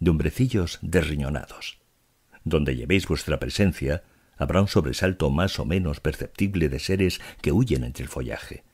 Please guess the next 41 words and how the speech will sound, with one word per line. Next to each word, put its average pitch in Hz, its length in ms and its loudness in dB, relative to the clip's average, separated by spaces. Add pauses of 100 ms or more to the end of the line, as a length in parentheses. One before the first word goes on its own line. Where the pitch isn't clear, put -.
(220)
de 92 160 8
alimañas 73 540 2
que 76 100 -2
se 71 140 -6
refugian 80 500 0
en 71 80 0
el 69 140 -2
tojal, - 460 -2 (340)
de 95 100 6
insectos 107 540 2
que 85 120 0
se 82 140 0
deslizan 87 540 0
entre 76 240 0
vuestros 76 340 -4
zapatos, - 580 -8 (360)
con 78 160 2
la 65 140 -2
prisa 98 300 2
de 76 160 -2
todas - 280 0
sus - 160 -4
patitas - 600 0
entorpecidas 92 720 2
por 82 160 0
los 71 180 -2
obstáculos 87 600 0
de 71 80 -4
aquella 101 320 0
selva 107 280 -2
virgen 90 480 0 (280)
que 82 100 2
para 85 220 4
ellos 123 280 2
representan 80 640 0
los 55 220 -6
musgos, - 580 -4
las 60 240 -6
zarzas, - 480 -2 (220)
los - 240 -6
brezos, - 560 -4